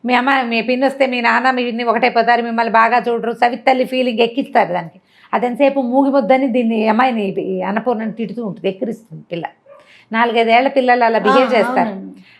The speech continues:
Speaker 1: ఆ పిల్ల ఏం చేస్తుంది, "నాన్న తమ్ముడు పప్పులో నీళ్ళు పోసాడని పిన్నే తమ్ముడు తోసేసింది" అంటుంది.
Speaker 2: అయ్యో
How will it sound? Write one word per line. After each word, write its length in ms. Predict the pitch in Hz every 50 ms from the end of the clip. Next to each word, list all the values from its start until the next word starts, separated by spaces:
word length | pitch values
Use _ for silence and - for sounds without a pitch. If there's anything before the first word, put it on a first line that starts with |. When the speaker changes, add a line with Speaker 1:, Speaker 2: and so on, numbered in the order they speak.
| _ -
Speaker 1:
ఆ 120 | 190 226
పిల్ల 300 | 240 226 - 277 285 311
ఏం 140 | 320 311 277
చేస్తుంది, 420 | 294 269 277 277 269 262 262 269 262
"నాన్న 360 | 247 240 254 269 294 285 269
తమ్ముడు 340 | 269 254 240 247 277 277 277
పప్పులో 340 | 269 247 254 277 277 277
నీళ్ళు 220 | 262 254 269 277 240
పోసాడని 400 | 262 254 262 254 240 269 262 269
పిన్నే 300 | 262 269 254 254 277 269
తమ్ముడు 280 | 247 240 233 247 240
తోసేసింది" 540 | 233 226 202 202 202 220 - - 202 185 180
అంటుంది. 280 | 180 - 135 135 - - _ _ _ _ _ _ 262
Speaker 2:
అయ్యో 220 | 247 214 196 208